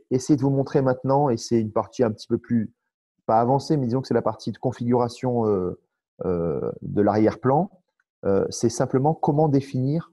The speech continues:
le ou les C R M que votre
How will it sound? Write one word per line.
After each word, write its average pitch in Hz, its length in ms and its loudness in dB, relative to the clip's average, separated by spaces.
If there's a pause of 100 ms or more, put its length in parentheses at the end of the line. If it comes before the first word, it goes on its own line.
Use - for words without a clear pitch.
(100)
le 131 380 4
ou 131 140 0
les 139 120 4
C 123 220 2
R 120 80 0
M 151 240 0 (500)
que 135 120 0
votre 113 680 2